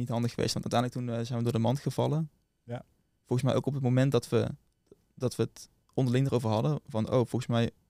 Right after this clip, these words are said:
Speaker 1: moeten we het gewoon anders gaan brengen." Iets erachter zeggen van, "Hey, we zijn ook, we zijn van Happy Naps."
Speaker 2: Ja, want het ging toen om de reactie inderdaad van die ouder die zei, die we net een, een tijdje terug in de podcast noemden, of in deze aflevering,
Speaker 1: Mhm.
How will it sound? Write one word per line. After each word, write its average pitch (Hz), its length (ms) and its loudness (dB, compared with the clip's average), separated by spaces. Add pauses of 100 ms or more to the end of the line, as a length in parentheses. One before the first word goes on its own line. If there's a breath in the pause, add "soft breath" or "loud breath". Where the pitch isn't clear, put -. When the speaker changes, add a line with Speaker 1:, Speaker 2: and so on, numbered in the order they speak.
Speaker 1:
moeten 127 220 -6
we 113 60 -8
het - 100 -4
gewoon 113 160 -4
anders 117 180 -2
gaan 117 240 0
brengen." 131 380 -2 (120)
Iets - 260 -8 (160)
erachter - 380 -4
zeggen 120 200 -4
van, 113 140 -4
"Hey, 117 120 -2
we 117 80 -6
zijn 117 140 -2
ook, - 100 -4 (100)
we 120 100 -4
zijn 120 120 -2
van 110 100 -4
Happy 110 200 -2
Naps." 135 300 -4 (140)
Speaker 2:
Ja, 123 160 4
want 131 140 2
het 120 80 4
ging 127 140 0
toen 139 120 -2
om 131 80 0
de 127 60 2
reactie 123 300 0
inderdaad 123 240 0
van 117 100 0
die 113 100 -2
ouder 120 240 0
die 117 80 0
zei, 110 520 0
die 107 260 -4
we 110 60 2
net 110 220 2
een, 110 300 2
een 107 100 -4
tijdje 104 240 -2
terug 113 160 -2
in 113 80 0
de 113 60 -8
podcast 113 360 -6
noemden, 110 460 0
of 113 140 -12
in 110 60 -4
deze 107 180 -2
aflevering, 107 540 -2
Speaker 1:
Mhm. 131 100 -2